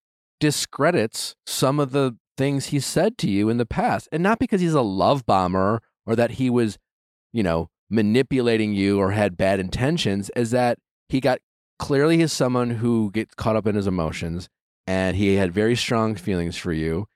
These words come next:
You didn't respond in kind. That kind of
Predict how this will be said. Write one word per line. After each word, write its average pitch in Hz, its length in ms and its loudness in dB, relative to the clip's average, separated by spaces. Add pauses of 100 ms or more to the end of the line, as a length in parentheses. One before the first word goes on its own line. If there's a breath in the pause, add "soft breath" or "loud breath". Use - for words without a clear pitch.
(220)
You 123 300 2
didn't 113 500 -2
respond 101 680 0
in 92 300 -6
kind. 87 680 -2 (340)
That 110 280 0
kind 135 260 0
of 113 300 -2